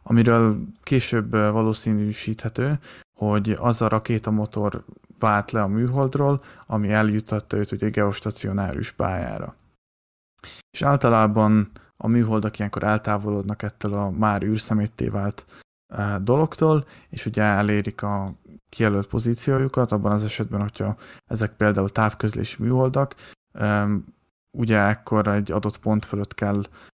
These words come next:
állomásozniuk, és akkor úgy tudják végezni a munkájukat.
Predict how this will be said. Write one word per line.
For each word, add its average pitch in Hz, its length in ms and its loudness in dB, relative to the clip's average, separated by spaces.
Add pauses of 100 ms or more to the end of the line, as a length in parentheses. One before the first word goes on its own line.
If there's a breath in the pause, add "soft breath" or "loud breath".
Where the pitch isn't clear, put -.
(100)
állomásozniuk, 107 880 0
és - 140 -6
akkor 104 180 -4
úgy 110 100 0
tudják 104 320 -2
végezni 107 440 -4
a 90 40 -2
munkájukat. 151 880 -2